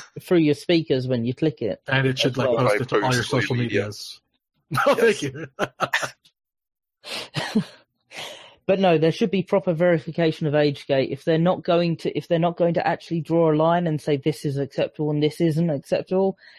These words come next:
Speaker 2: then they need to verify the age gate and possibly bring one in for the fifteen and sixteen and twelve, uh, age ratings as well. I mean, as it stands, I can download a,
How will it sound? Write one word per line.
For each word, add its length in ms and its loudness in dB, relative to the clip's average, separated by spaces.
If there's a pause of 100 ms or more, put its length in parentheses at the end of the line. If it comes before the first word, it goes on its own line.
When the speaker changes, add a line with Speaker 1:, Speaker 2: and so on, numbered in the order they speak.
(140)
Speaker 2:
then 140 2
they 120 4
need 420 0
to 200 0
verify 640 2
the 180 0
age 300 0
gate 300 0
and 240 0
possibly 420 -2
bring 280 2
one 120 2
in 160 0
for 140 -12
the 80 -8
fifteen 480 -2
and 100 -4
sixteen 640 -4 (400)
and 200 2
twelve, 640 -2 (680)
uh, 300 2 (100)
age 360 0
ratings 480 -2
as 80 -4
well. 240 2
I 60 0
mean, 320 0
as 220 0
it 160 -6
stands, 440 0
I 140 2
can 180 -4
download 540 2
a, 560 0